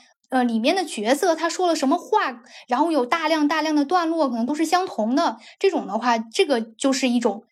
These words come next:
非常像。那著作权的侵权判断呢，在法律上的这个判断标准呢，就是实质性相似加接触，就是你长得又很像，而对方呢又有机会去接触到你的作品。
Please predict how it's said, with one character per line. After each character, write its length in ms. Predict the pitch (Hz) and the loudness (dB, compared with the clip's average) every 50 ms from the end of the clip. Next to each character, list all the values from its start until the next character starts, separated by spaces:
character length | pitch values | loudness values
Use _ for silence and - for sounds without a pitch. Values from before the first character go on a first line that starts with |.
| _ _ _ - | _ _ _ 0
非 100 | - 370 | 0 0
常 160 | 339 339 359 | 2 0 -4
像。 320 | 349 - 427 381 269 - - _ - - - - - _ | -2 0 0 0 0 -2 -10 _ -20 -20 -20 -20 -8 _
那 200 | - 370 349 302 | 0 0 2 2
著 160 | 285 294 403 | 2 2 0
作 140 | 381 339 294 | 0 0 -2
权 500 | 285 - - 233 196 214 233 254 247 254 | -4 -4 -6 -6 -4 -2 -2 -2 -2 0
的 220 | 247 262 226 202 - | 0 0 0 0 -2
侵 260 | - - - 349 330 | -2 -2 0 0 2
权 200 | 320 294 285 285 | 2 2 0 0
判 260 | - - 349 294 262 | 0 0 0 0 2
断 180 | 269 262 247 240 | 0 0 0 -2
呢， 120 | 233 233 | -2 -2
在 260 | 226 277 254 233 233 | 0 0 0 0 -2
法 260 | 226 - 214 185 180 | -4 -8 -10 -10 -6
律 160 | 196 269 339 370 | -2 -2 0 0
上 200 | 349 302 254 233 | 0 0 0 0
的 80 | 226 | -2
这 40 | 220 | -2
个 80 | 214 214 | -4 -4
判 160 | - - 240 | -2 -2 0
断 140 | 226 226 226 | 0 0 0
标 220 | 240 240 262 277 | 0 0 0 0
准 180 | 269 240 208 196 | -2 -4 -6 -8
呢， 100 | 196 202 | -8 -6
就 200 | - 240 233 226 | -2 -2 0 0
是 340 | - - 240 208 - - - - - - | 0 0 0 -2 -2 -4 -12 -20 -14 -8
实 200 | - - 247 226 | -4 -2 -2 0
质 160 | 226 339 349 | 0 0 0
性 200 | 330 349 311 285 | 2 2 0 0
相 240 | 285 311 294 294 330 | 2 2 0 0 0
似 380 | 320 - - 277 240 - - _ _ _ _ _ _ _ | -2 -2 -2 -4 -4 -4 -8 _ _ _ _ _ _ _
加 240 | - 302 277 277 294 | -2 0 0 0 0
接 220 | 285 - 359 370 370 | -2 -2 -2 -2 -2
触， 300 | - - 214 - - _ _ - - - - | -4 -6 -8 -10 -12 _ _ -20 -20 -6 -2
就 100 | - 381 | 0 0
是 120 | 370 381 349 | 2 0 0
你 180 | 320 294 285 | 2 0 0
长 300 | 285 - 254 - - - 214 | 0 0 -2 -4 -4 -4 -2
得 60 | 302 | 0
又 100 | 403 427 | 0 0
很 180 | 415 262 214 | 0 -2 -6
像， 340 | 196 - - 294 240 226 - - - - - - - | -4 -2 0 0 0 0 -4 -14 -20 -20 -10 -4 -2
而 160 | 254 294 285 | 0 0 2
对 220 | 285 403 381 330 | 2 0 0 0
方 240 | 320 320 320 320 311 | 0 -2 -2 0 0
呢 100 | 311 311 | -2 -2
又 300 | 311 311 330 359 339 302 | -2 0 0 0 0 0
有 160 | 262 226 196 | 0 -2 -4
机 280 | 214 - - - 320 381 | -6 -8 -6 -2 0 0
会 240 | 392 392 339 302 247 | 0 0 -2 -4 -4
去 160 | 220 - 254 | -2 -2 -2
接 240 | 247 - - 359 403 | -2 0 0 0 0
触 200 | 392 - 240 220 | 0 -2 -4 -2
到 240 | 226 220 220 214 214 | 0 0 0 0 -2
你 180 | 214 208 196 | -6 -8 -6
的 100 | 202 202 | -6 -4
作 220 | 214 - 381 330 262 | -2 0 0 0 0
品。 300 | - - 190 - - | -2 -6 -14 -16 -18